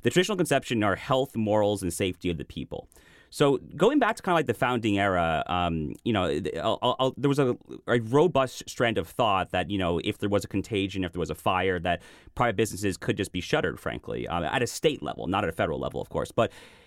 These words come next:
so I, I guess, Liz, my question to you is, like, where do you draw the line between what's acceptable at a state level, police power level versus not? Is it the, is it the actual injection of something into the body? It, it's fundamentally a bodily autonomy argument. Is, is, is that it?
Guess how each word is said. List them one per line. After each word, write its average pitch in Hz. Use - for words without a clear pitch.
so 170
I, 165
I 196
guess, 240
Liz, 208
my 180
question 180
to 165
you 156
is, 135
like, 107
where 147
do 220
you 185
draw 143
the 123
line 110
between 104
what's 104
acceptable 98
at 90
a 92
state -
level, 95
police 90
power 87
level 85
versus 87
not? 78
Is 117
it 127
the, 120
is 131
it 123
the 120
actual 113
injection 101
of 85
something 95
into 92
the 90
body? 104
It, 101
it's -
fundamentally 98
a 85
bodily 92
autonomy 92
argument. 123
Is, -
is, 104
is 95
that 90
it? 131